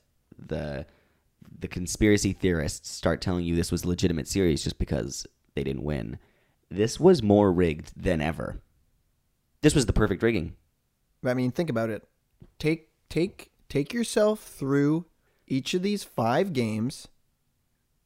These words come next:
Speaker 2: Let's, let, tell me that it wasn't rigged. I mean, it's the perfect rig.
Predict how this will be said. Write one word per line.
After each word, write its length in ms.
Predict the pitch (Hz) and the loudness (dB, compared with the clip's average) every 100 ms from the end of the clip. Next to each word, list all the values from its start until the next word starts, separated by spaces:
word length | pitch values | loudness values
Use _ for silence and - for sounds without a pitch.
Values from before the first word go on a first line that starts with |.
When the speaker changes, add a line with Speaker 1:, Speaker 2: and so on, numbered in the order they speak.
| _ _ _ _ _ _ | _ _ _ _ _ _
Speaker 2:
Let's, 200 | 170 - - | -6 -6 -6
let, 180 | 143 - - - 135 - | -6 -6 -16 -14 -14 -6
tell 240 | 131 185 | 0 2
me 120 | 233 | 2
that 120 | 139 135 | 2 2
it 80 | |
wasn't 280 | 127 127 147 | 2 2 2
rigged. 400 | 160 - - - _ _ | 0 -2 -6 -16 _ _
I 80 | 165 | 2
mean, 200 | 160 151 | 2 2
it's 160 | - - | -4 -2
the 100 | 156 | -2
perfect 460 | - 165 - 147 | 2 0 0 -6
rig. 400 | 117 123 123 117 | -2 0 0 -4